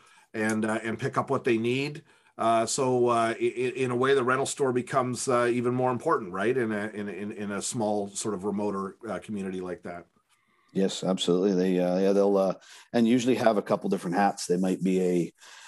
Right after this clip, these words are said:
Speaker 2: uh, lawn and garden dealer for
Speaker 1: Mm.
Speaker 2: a Honda, for example, or they might be a Stihl dealer, or they may be a Polaris dealer, or they may also be the place you go to for, uh, for paint. I mean,
Speaker 1: Yeah.
Speaker 2: they, they have to,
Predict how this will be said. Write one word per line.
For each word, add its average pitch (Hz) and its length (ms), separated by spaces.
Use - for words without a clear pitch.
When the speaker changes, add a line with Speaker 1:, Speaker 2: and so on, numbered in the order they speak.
Speaker 2:
uh, 92 220
lawn 107 260
and 101 140
garden 104 640
dealer 98 460
for 113 280
Speaker 1:
Mm. 95 100
Speaker 2:
a - 20
Honda, 95 520
for 87 180
example, 92 480
or 95 80
they 87 100
might 92 220
be 98 80
a 101 40
Stihl 104 460
dealer, 92 460
or 90 120
they 90 120
may 95 180
be 95 120
a 92 80
Polaris 113 480
dealer, 85 480
or 92 420
they 92 60
may 101 180
also 98 260
be 95 140
the 92 100
place 101 320
you 98 60
go 101 200
to 101 280
for, 95 320
uh, 90 340
for - 140
paint. 123 300
I 92 60
mean, 95 140
Speaker 1:
Yeah. 92 80
Speaker 2:
they, 92 240
they 95 160
have 104 140
to, 87 220